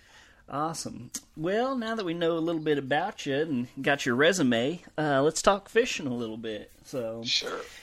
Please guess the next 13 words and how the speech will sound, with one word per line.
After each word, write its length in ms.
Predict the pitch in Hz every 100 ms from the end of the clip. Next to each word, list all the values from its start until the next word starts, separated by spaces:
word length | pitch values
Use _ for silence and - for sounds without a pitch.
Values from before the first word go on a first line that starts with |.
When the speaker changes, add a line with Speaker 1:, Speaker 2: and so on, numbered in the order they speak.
| - -
Speaker 1:
um, 680 | 175 190 175 156 127 117 123 _ - _ _ _ -
you 120 | 170
know, 80 | 156
before 340 | 156 - 226
we 120 | 202 156
really 420 | 170 202 175 147
get, 280 | 139 139 131
uh, 280 | 123 120 123 -
get 120 | 165
off 180 | 143 131
the 80 | 127
deep 320 | 123 139 139
end, 380 | 131 135 160